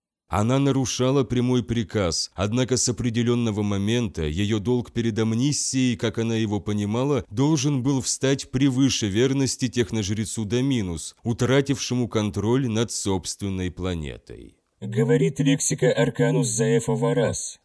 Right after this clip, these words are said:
Speaker 1: Передала она своим личным адептам, вкладывая в сообщение коды авторизации.
Speaker 2: Немедленно осуществить резервное копирование и упаковку всех доступных записей,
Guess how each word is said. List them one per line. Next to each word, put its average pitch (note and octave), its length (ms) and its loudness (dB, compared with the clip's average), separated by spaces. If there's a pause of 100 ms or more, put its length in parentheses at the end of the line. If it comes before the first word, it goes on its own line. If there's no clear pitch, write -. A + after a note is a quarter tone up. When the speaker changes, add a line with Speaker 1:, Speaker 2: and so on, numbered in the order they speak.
Speaker 1:
Передала C#3 640 2
она C#3 240 4
своим C3 380 2
личным B2+ 480 0
адептам, A#2 680 -2
вкладывая A2+ 640 -2
в F#2+ 60 -4
сообщение A#2+ 840 0
коды A2 400 0
авторизации. E2 1300 -4 (600)
Speaker 2:
Немедленно - 880 2
осуществить - 1000 -2
резервное A#3 580 2
копирование B3+ 760 2
и B3 140 2
упаковку A3 720 0
всех - 380 0
доступных A#2+ 560 0
записей, A2 680 0